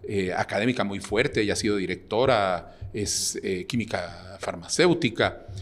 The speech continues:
Ha sido además, después de haber sido una brillante academ-, carrera académica,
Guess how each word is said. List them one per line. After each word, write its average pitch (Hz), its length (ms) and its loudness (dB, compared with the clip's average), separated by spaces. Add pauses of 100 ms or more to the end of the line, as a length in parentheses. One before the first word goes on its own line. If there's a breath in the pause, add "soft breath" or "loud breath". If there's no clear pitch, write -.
(160 loud breath)
Ha 123 140 2
sido 156 260 6
además, 143 640 4
después 190 380 2
de 165 80 6
haber 147 160 6
sido 147 400 4
una 113 520 -2 (600)
brillante 127 360 2
academ-, 120 460 2
carrera 127 280 4
académica, 170 540 4